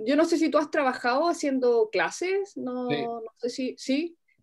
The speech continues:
Speaker 2: Sí.
Speaker 1: Sí, como tal vez esa,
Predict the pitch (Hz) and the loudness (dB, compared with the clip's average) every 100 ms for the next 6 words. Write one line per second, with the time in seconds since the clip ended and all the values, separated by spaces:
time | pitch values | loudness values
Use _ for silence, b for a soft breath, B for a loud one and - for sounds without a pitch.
0 | _ _ 214 285 269 254 262 262 254 233 | _ _ -4 -2 0 2 4 6 6 4
1 | 226 247 247 330 330 330 320 302 294 285 | 4 4 4 4 2 2 2 4 2 2
2 | 269 254 240 | 4 4 2